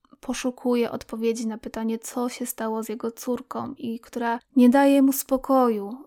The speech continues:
bo jednak mimo przypominania tej sprawy co jakiś czas w programie i nawoływań widzów, aby kontaktowali się, jeżeli cokolwiek kojarzą,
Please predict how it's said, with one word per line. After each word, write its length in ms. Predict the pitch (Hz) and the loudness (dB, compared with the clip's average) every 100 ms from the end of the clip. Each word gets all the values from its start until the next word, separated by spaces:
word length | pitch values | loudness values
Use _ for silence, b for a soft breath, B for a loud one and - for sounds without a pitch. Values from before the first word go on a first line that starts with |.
| _ - | _ -2
bo 400 | 240 254 - _ 254 | 2 2 2 _ 2
jednak 480 | 269 269 277 - | 6 6 6 6
mimo 480 | 269 320 302 226 220 - - | 8 10 8 6 2 -4 -12
przypominania 760 | - - 240 233 240 240 226 | -10 -4 0 0 0 0 -2
tej 180 | 226 226 | -4 -8
sprawy 420 | - - 226 226 | -8 -8 -4 -4
co 140 | 233 240 | -6 -8
jakiś 300 | - 240 - | -8 -10 -4
czas 580 | 240 233 - - - - _ | -2 -2 -4 -6 -10 -16 _
w 100 | _ | _
programie 720 | - 233 233 226 226 226 - - | -4 2 2 4 2 -2 -4 -4
i 320 | 226 233 220 240 | 0 0 0 0
nawoływań 840 | 226 226 233 233 240 233 226 226 | 0 0 -2 0 0 0 -2 -2
widzów, 520 | 233 226 214 220 - - - | -2 -4 -6 -10 -12 -16 -8
aby 260 | 226 220 | -6 -6
kontaktowali 840 | 220 226 214 - 240 233 233 233 214 | -6 -6 -8 -8 -6 0 2 2 -2
się, 300 | - - 214 | -6 -6 -8
jeżeli 420 | 220 214 208 208 - | -6 -6 -6 -10 -6
cokolwiek 500 | 240 240 233 233 233 | -4 -2 0 0 0
kojarzą, 680 | - 233 233 226 226 208 | 0 2 2 2 0 -6